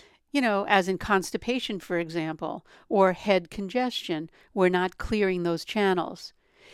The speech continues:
Excess mucus, where you're frequently needing to clear your throat or spit, you know, because you have too much mucus going on. All of these signs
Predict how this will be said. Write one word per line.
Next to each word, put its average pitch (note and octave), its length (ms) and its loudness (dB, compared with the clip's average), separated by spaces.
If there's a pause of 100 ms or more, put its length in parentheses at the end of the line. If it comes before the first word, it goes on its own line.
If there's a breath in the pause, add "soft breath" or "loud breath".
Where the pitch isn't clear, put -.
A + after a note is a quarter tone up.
(160 loud breath)
Excess G#3+ 560 0
mucus, A3 500 0
where G#3 120 2
you're G#3 100 -2
frequently A#3+ 640 -4
needing A3+ 280 -2
to A3 60 -6
clear B3 280 0
your A3+ 140 -2
throat A3 480 0
or F3+ 120 -4
spit, A#3 560 -2
you G#3+ 100 -6
know, G3+ 260 -2 (280 loud breath)
because G#3+ 240 -2
you A3 80 2
have G#3+ 100 -2
too - 160 0
much A#3 240 -2
mucus A3+ 380 -4
going E3+ 340 -4
on. E3 320 -8 (680 soft breath)
All C#4 240 8
of B3+ 120 2
these A#3 180 -2
signs F#3 800 -2